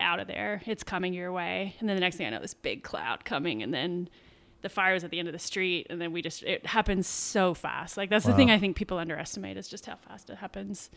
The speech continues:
Speaker 2: Yeah, like,
Speaker 1: So
Speaker 2: I've never been a part of it, but I guess, I mean, you're going home for that, but the, the fires were happening when you went home, right?
Speaker 1: They were, they, it's funny 'cause it, not funny, but it was burning in the backlands, I would say. My
Speaker 2: Mm-hmm.
Speaker 1: parents live in a little town called Lake Conjola,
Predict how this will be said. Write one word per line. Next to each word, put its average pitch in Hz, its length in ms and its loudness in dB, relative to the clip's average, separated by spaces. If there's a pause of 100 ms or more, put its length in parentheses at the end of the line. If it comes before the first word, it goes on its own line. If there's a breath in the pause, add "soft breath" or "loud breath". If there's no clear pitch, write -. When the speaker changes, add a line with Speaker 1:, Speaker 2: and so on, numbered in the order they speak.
(360 loud breath)
Speaker 2:
Yeah, 123 260 6
like, 113 120 6
Speaker 1:
So 117 60 8
Speaker 2:
I've 120 40 6
never 127 120 6
been 104 60 6
a - 20 4
part 104 220 8
of 107 40 4
it, 92 80 2
but 104 100 8
I 104 60 8
guess, 107 340 4 (160)
I - 60 -8
mean, 110 140 -6
you're 113 80 -4
going 117 240 -2
home 98 200 2
for 107 80 0
that, 90 120 2
but 101 120 6
the, 117 140 8
the 113 140 4
fires 135 260 6
were 107 80 4
happening 98 320 4
when 90 160 2
you 87 120 0 (220)
went 110 180 0
home, - 260 -8
right? 85 300 -4
Speaker 1:
They 320 140 10
were, 370 220 10
they, 247 240 8
it's 254 180 10
funny 262 220 10
'cause 240 140 6
it, - 260 0 (140)
not 220 200 2
funny, 202 200 0
but 190 200 0
it - 100 2
was 214 160 4
burning 220 680 8 (160 loud breath)
in 214 180 6
the 196 60 4
backlands, 240 800 2
I 262 100 4
would 269 120 2
say. 254 200 0
My 220 140 0
Speaker 2:
Mm-hmm. 202 200 -2
Speaker 1:
parents 190 300 2
live 202 80 -2
in 190 60 -2
a 190 40 -2
little 185 140 -4
town 180 240 -6
called 185 140 -10
Lake 175 180 -12
Conjola, 180 440 -6